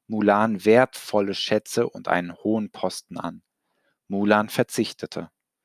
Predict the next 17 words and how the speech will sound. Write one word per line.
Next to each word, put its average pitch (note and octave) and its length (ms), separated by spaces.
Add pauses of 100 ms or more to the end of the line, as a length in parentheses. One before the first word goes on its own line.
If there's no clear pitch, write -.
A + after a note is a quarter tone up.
(240)
Sie G2+ 240
wollte A#2+ 280
nur C3 220
ein A2+ 140
Pferd G#2+ 500
für - 260
die A2 100
Reise G2 480
in A2 80
ihre F#2+ 260
Heimat G2 440 (300)
und B2+ 180
ein G#2 160
paar F#2+ 240
Soldaten F2+ 580
als F#2 240
Begleitschutz. - 840